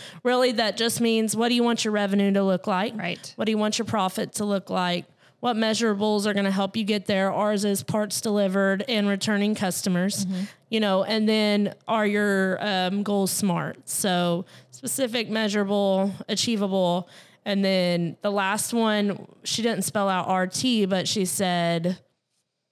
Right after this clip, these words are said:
Speaker 2: Oh gosh, I wrote it down.
Speaker 1: I wrote it down too. So you're not gonna get that part, but the
Speaker 2: <laughs>
Speaker 1: smart means relevant and timely.
Speaker 2: Yeah.
Speaker 1: Um, so just make sure it hits, uh, all those boxes. Like,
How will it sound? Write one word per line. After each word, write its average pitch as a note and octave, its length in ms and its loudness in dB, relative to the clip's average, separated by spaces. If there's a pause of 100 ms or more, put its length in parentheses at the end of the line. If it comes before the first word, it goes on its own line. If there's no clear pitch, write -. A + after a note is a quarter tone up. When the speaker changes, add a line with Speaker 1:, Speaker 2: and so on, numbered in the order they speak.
(680)
Speaker 2:
Oh F#3+ 100 -20
gosh, D#3 240 -12
I - 40 -18
wrote E3 240 -8
it - 140 -6
down. - 240 -8 (680)
Speaker 1:
I G3+ 100 -2
wrote F3+ 160 0
it E3+ 100 -4
down E3 220 -2
too. F#3+ 160 -2
So B3 140 -2
you're B3 140 0
not E4 120 0
gonna E4+ 160 -2
get E4 160 -2
that - 160 -4
part, - 300 -6
but F4 280 2
the G#3 340 2
Speaker 2:
<laughs> C4 120 2
Speaker 1:
smart D4 320 2
means C4+ 240 2
relevant A3 400 0
and G3 100 -2
timely. F3+ 520 -2 (180)
Speaker 2:
Yeah. - 340 -10
Speaker 1:
Um, G3 640 -2
so B3+ 220 0
just B3 240 -2
make C4 180 -2
sure C#4 200 0
it - 80 -4
hits, G#3+ 320 -2
uh, F#3 240 0 (120)
all A3 200 2
those F#3+ 240 0
boxes. C3 640 -2
Like, E2 400 -4